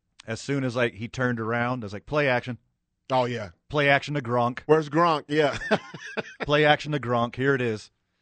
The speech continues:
Speaker 1: And then one sidestep by Fournette. Six. Extra point. Tie game.
Speaker 2: I was like, I was like, "Here he goes
Speaker 1: <laughs> And I was
Speaker 2: again, man.
Speaker 1: <laughs>
Speaker 2: Here he goes again."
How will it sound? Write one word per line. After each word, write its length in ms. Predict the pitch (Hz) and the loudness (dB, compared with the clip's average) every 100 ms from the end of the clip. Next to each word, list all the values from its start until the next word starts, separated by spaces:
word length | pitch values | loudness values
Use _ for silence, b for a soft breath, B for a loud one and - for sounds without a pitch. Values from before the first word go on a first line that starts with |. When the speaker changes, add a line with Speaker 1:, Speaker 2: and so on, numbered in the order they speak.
| _ _ _ _ | _ _ _ _
Speaker 1:
And 80 | 101 | -12
then 140 | 101 | -6
one 200 | 107 123 | -2 -2
sidestep 680 | 120 143 127 120 - 131 - | 0 0 2 0 -2 -2 0
by 100 | 110 | -4
Fournette. 500 | 107 113 101 127 131 - _ _ _ _ _ | -2 -4 0 0 0 -4 _ _ _ _ _
Six. 720 | - - - 131 - - - _ _ _ _ - | -18 -8 -2 -2 -4 -14 -18 _ _ _ _ -14
Extra 300 | 107 - - | -14 -14 -18
point. 440 | - 139 135 131 _ _ _ | -6 -2 -2 -4 _ _ _
Tie 260 | - 117 120 | -6 -2 -2
game. 360 | 104 98 87 90 _ | -2 -6 -8 -16 _
Speaker 2:
I 120 | 127 | -2
was 80 | 131 | 0
like, 180 | 131 120 127 | 0 -2 -4
I 140 | 135 127 | -4 -4
was 120 | 110 | -4
like, 220 | 113 98 95 | -6 -8 -10
"Here 300 | 117 123 117 | -6 -2 -2
he 140 | 110 | -4
goes 240 | 87 98 381 | -8 -6 -4
Speaker 1:
<laughs> 20 | |
And 80 | 330 | -2
I 200 | - 381 | 0 0
was 140 | 349 | 2
Speaker 2:
again, 520 | - 214 220 185 151 120 | 2 4 4 2 0 -4
man. 540 | 113 139 180 202 196 | -2 2 2 0 -4
Speaker 1:
<laughs> 600 | 180 156 - - 214 - | -8 -8 -10 -10 -10 -6
Speaker 2:
Here 200 | 208 269 | -4 0
he 80 | 254 | 2
goes 320 | 214 240 208 | 6 6 4
again." 680 | 180 151 208 285 254 170 147 | -2 -2 -2 2 2 2 0